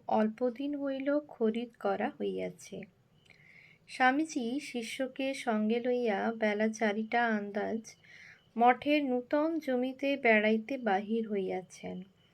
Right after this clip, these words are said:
মঠের জমি তখন জঙ্গলপূর্ণ। জমিটির উত্তরাংশে তখন একখানি একতলা কোঠাবাড়ি ছিল। উহারই সংস্করণে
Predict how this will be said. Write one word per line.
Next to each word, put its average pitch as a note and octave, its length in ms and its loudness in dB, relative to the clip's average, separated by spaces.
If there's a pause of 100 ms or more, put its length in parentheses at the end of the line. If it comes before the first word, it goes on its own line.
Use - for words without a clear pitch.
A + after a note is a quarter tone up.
(500)
মঠের A3 420 2
জমি A3+ 640 2
তখন A3+ 420 -2
জঙ্গলপূর্ণ। A3 1040 2 (680)
জমিটির D4+ 480 4
উত্তরাংশে C#4+ 1000 2
তখন B3 460 2
একখানি B3 720 0
একতলা A3+ 760 2 (460)
কোঠাবাড়ি B3 680 2
ছিল। F3+ 440 -6 (680)
উহারই C4 440 4
সংস্করণে A#3+ 1040 0